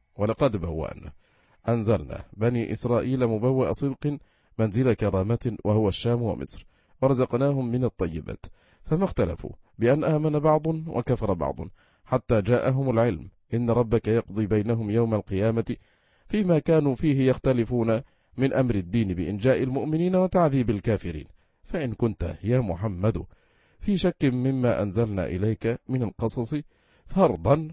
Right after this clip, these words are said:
فاسأل الذين يقرؤون الكتاب التوراة من قبلك، فإنه ثابت عندهم، يخبروك بصدقه.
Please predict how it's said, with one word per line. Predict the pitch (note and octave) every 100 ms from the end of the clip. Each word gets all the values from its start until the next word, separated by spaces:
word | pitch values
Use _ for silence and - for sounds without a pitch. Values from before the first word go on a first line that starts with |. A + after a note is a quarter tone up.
| -
فاسأل | - A#3 F#3+ G3+
الذين | F3 E3 D3 D#3
يقرؤون | A#2 A2+ G#2 G2 C3 A2+
الكتاب | G2 G2 F#2+ G2 F2 G#2 - _ _ _ -
التوراة | D3+ D3 G2 G#2 A2+
من | G2+ F#2+
قبلك، | F2 A#2+ D2 F2 - -
فإنه | - A2 E3 F3+ E3+
ثابت | C3 B2+ D3 C#3
عندهم، | A2 A2+ A2 A2 D#2+ - _ _ _
يخبروك | F#3 F#3 F#3 G3 F#3
بصدقه. | E3+ D3+ F3+ - G2+ E2